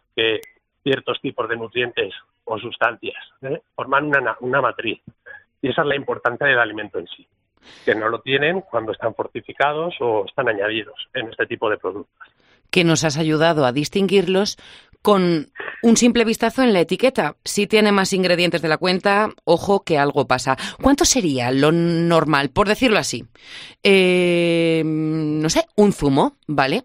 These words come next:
Speaker 2: Un zumo tiene que tener la fruta que contiene y, y ¿hasta cuánto más podría tener para considerarlo apto si no queremos
Speaker 1: Vale, pues un,
Speaker 2: introducir?
Speaker 1: un zumo debería de ser zumo,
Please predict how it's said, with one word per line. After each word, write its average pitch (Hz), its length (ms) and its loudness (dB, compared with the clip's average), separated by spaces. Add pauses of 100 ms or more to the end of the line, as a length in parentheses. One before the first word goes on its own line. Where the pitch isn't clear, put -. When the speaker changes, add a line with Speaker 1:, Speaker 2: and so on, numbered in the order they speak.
Speaker 2:
Un 151 140 2
zumo 165 300 0
tiene 165 240 2
que 156 100 0
tener 170 400 0
la 135 220 -2
fruta 139 320 -4
que 160 100 -2
contiene 202 480 2 (360)
y, 214 120 4 (320)
y 220 140 6
¿hasta 196 500 2
cuánto 262 480 4
más 214 240 0
podría 165 500 2
tener 160 380 -2 (260)
para 185 200 0
considerarlo 165 960 2 (280)
apto - 400 -6 (180)
si - 180 -4
no 170 140 2
queremos 156 360 2
Speaker 1:
Vale, 110 220 2
pues 147 320 0
un, 151 60 0
Speaker 2:
introducir? 123 440 -2 (360)
Speaker 1:
un 120 220 -8
zumo 143 260 -2
debería 131 420 2
de 127 100 -4
ser 151 320 0 (600)
zumo, 107 300 0